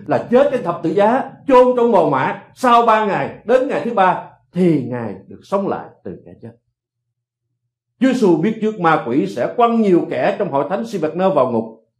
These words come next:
Nhưng Ngài bảo các ngươi chớ ngại điều mình sẽ chịu khổ.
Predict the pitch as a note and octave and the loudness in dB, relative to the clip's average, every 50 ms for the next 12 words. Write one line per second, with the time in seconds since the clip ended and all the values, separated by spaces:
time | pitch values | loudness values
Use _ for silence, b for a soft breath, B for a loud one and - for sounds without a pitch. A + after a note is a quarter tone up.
0 | _ _ _ _ - A#3 B3+ A#3+ A3 F#3 E3 C#3 B2 A#2+ C#3+ G3 G#3 - B3+ B3 | _ _ _ _ 0 2 4 4 4 2 2 2 2 2 2 0 0 -2 -4 -6
1 | B3+ A#3+ G#3+ G#3+ G#3+ G#3+ G#3 G#3 B3+ C4 C#4 D4+ C4 F#3+ C#3+ A#2+ B2 D#3+ F3 F3 | -4 -4 -2 0 -2 -2 -2 -2 0 2 2 2 2 -2 -4 -6 -4 -2 2 2
2 | E3 D#3 D#3+ E3+ D#3+ D#3 D3 C3+ - - D3 - - D#3+ D#3 D3+ D3 C#3 C3 D#3 | 2 2 2 0 0 0 -2 -4 -4 -6 -6 -4 -2 -2 -2 -2 -2 -2 -4 -4
3 | G#3 - - _ | -4 -8 -14 _